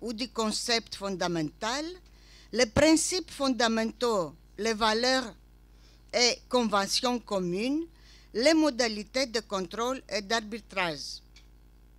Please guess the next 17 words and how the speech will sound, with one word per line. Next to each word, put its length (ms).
Un 320
autre 240
volet, 680
le 120
volet 320
territorial, 960
qui 140
prévoit 600
les 140
modalités 760
de 140
mise 300
en 220
œuvre 440
et 60
de 140
contrôle 580